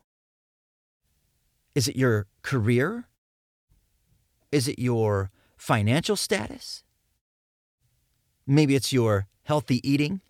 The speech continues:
<laughs> your workouts, your state of your family and how it stacks up to others on social media.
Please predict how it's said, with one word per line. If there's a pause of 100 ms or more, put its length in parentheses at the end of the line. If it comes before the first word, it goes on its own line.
<laughs>
your
workouts, (960)
your
state
of
your
family
and
how
it
stacks
up
to
others
on
social
media.